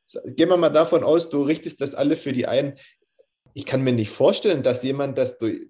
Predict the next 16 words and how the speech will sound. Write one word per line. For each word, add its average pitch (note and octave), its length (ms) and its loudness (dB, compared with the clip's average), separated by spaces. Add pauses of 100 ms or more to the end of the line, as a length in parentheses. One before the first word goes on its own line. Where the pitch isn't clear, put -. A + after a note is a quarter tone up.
äh, C2+ 760 -12
ähm, B2 240 -4
durch, B2 380 -2
durchdringen F#3+ 560 -2
kann, A#2+ 240 0
um B2 260 -4
genau B2+ 300 4
diese D#3 320 0
ganzen D3+ 540 -4 (320)
Parameter C#3 560 2
umzusetzen, B2+ 640 0
damit's A#2+ 420 -4
am B2 140 -6
Ende D3 240 -6
zu C3+ 200 0
einer, A#2+ 440 0